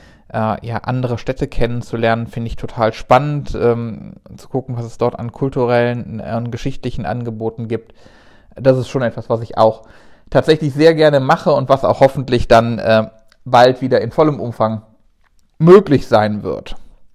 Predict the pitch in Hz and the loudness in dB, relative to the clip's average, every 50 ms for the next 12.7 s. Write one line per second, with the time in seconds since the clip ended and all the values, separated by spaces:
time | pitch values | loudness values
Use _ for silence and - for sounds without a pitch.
0 | _ _ _ _ _ _ _ _ _ _ _ _ _ _ _ _ _ _ _ _ | _ _ _ _ _ _ _ _ _ _ _ _ _ _ _ _ _ _ _ _
1 | - 131 131 127 117 - - 147 170 175 180 170 156 - - _ _ - - 151 | -12 -6 -4 -4 -2 -2 -2 -4 -2 -2 -4 -4 -6 -10 -18 _ _ -8 -6 -4
2 | 156 147 131 - - - 135 131 127 123 123 123 127 131 - _ - _ _ - | -6 -6 -8 -8 -14 -14 -6 -6 -6 -4 -2 -4 -4 -6 -8 _ -20 _ _ -20
3 | - - - - 127 127 - _ _ _ - 123 117 120 117 117 117 120 - - | -20 -16 -8 -6 -6 -6 -8 _ _ _ -12 -6 -2 -2 -2 -2 -2 -6 -10 -16
4 | _ _ _ _ _ _ _ _ _ _ _ _ _ _ _ _ _ - 139 131 | _ _ _ _ _ _ _ _ _ _ _ _ _ _ _ _ _ -14 -10 -8
5 | 131 151 - - 135 131 - - 127 123 123 123 123 123 120 - - - 107 120 | -8 -8 -4 -4 -4 -4 -2 0 0 0 0 0 -4 -4 -4 -4 -6 -4 0 0
6 | 120 120 117 110 123 - - - - - 120 127 139 - _ - 127 123 123 - | 0 0 0 -2 -8 -14 -16 -20 -16 -10 -8 -8 -8 -8 _ -4 -4 -4 -4 -6
7 | - 123 117 - - - 123 131 131 127 123 - _ - - - 117 117 - 123 | -12 -12 -14 -10 -6 -6 -6 -4 -4 -8 -8 -10 _ -16 -8 -6 -4 -4 -4 -6
8 | 123 127 131 135 135 123 127 117 117 - - - - - 117 113 113 117 113 - | -6 -6 -6 -6 -4 -4 -4 -4 -4 -6 -12 -20 -6 -4 -4 -4 -4 -8 -10 -8
9 | - 113 110 - - 117 117 113 - 131 139 - - - 120 120 120 113 - - | -8 -8 -8 -8 -8 -10 -10 -6 -4 -4 -4 -4 -4 -4 -2 -2 -2 -2 -2 -2
10 | 123 127 - - 143 131 131 - - 127 127 - - - - 139 127 123 123 120 | -4 -4 -4 -6 -6 -6 -6 -6 -6 -4 -4 -4 -6 -6 -6 -6 -6 -6 -8 -6
11 | - 123 - - 120 - - - 120 - 104 120 120 117 110 117 120 - 139 - | -8 -8 -8 -8 -12 -10 -10 -10 -10 -8 -8 -8 -8 -4 -4 -4 -2 -2 -2 -2
12 | - 113 113 117 117 - - 123 117 117 113 113 117 - | 0 -2 -2 -4 -6 -6 -2 0 0 2 0 0 -4 -4